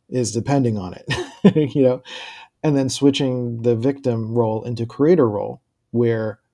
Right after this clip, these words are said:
I'm not just the victim of everyone playing their emotional jazz at me, <laughs> but, uh, but I am sovereign. I have my own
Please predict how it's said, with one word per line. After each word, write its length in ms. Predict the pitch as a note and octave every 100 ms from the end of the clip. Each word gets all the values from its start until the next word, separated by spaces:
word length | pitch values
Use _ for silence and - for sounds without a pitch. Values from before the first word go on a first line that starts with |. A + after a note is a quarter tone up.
| _ _ -
I'm 240 | C3 C#3+
not 260 | C3+ A#2 -
just 260 | A#2+ -
the 80 | A#2+
victim 440 | A#2+ C#3+ B2+ A2 G#2+
of 120 | A#2
everyone 380 | A2+ A#2+ A2+ A2+
playing 320 | - A#2+ A#2
their 140 | A2
emotional 420 | A2 A#2+ A#2 A#2
jazz 380 | G#2+ A#2+ B2 A#2
at 160 | G#2+ G#2+
me, 240 | G#2+ G#2+ - - - _
<laughs> 0 | D3 - C5 B4 - G3 - C3 - - - D3+ A#2 C3 A#2+ - C#3+ -
but, 260 | A#2+ A2 - - - - _
uh, 520 | C3+ B2 A#2+ A2+ A2 A#2 _ _ _ _ _ _ _ _
but 140 | B2+
I 440 | A#2 C3+ C3+ B2 - _ _ -
am 520 | C3+ B2 A#2 A2+ A2+ _
sovereign. 680 | - C3+ B2+ A#2 G#2+ G#2 -
I 320 | A#2+ A2+ A2 A2+
have 520 | A2+ A#2+ A2 A2 G#2
my 240 | A2 G#2+
own 400 | A2 A2 A2 G#2